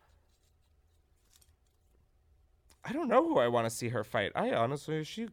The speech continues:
falls into the category of forgot she exists. Although, side tangent. Oh my God, her fucking talk show where she has everybody looking like they're in the same room, but they're literally in different states on green screens. Are you kidding? Say what you want. Granted, the <laughs> interviews are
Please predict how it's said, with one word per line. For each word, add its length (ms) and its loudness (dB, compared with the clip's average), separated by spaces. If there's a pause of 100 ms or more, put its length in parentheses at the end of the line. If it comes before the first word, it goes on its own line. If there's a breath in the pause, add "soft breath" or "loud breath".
(140)
falls 260 -2
into 120 -2
the 60 -4
category 720 4
of 140 2
forgot 320 -2
she 180 -4
exists. 300 -4 (260 loud breath)
Although, 920 12 (380)
side 500 6
tangent. 480 -4 (460 soft breath)
Oh 80 12
my 100 12
God, 180 10
her 120 4
fucking 340 8
talk 260 8
show 200 10
where 160 8
she 160 4
has 180 10
everybody 380 6
looking 260 4
like 160 2
they're 100 6
in 80 4
the 60 0
same 240 6
room, 160 6
but 120 4
they're 120 8
literally 340 8
in 60 6
different 280 0
states 260 2
on 100 4
green 220 2
screens. 480 4
Are 80 8
you 120 8
kidding? 440 4 (720)
Say 280 12
what 140 10
you 120 8
want. 360 8 (800)
Granted, 400 10
the 80 4
<laughs> 120 10
interviews 320 10
are 200 10